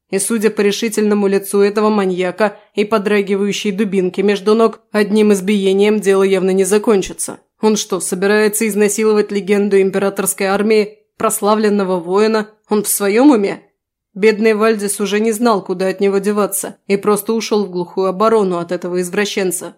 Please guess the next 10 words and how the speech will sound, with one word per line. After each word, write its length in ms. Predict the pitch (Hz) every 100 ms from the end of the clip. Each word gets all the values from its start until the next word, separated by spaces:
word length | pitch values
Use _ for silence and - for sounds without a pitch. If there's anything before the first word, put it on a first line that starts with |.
| _ -
прикрываясь 680 | 202 202 196 196 196 185
от 280 | - 196 -
сыпавшегося 840 | - - 226 - 170 - 185 185 202
на 80 |
него 320 | 196 196 196 208
града 320 | 190 180 202
ударов. 500 | 202 190 180 - _ _ _ _ _
Эльф 280 | 202 202 -
против 320 | 196 185 180
дракона, 640 | 180 190 190 202 220 214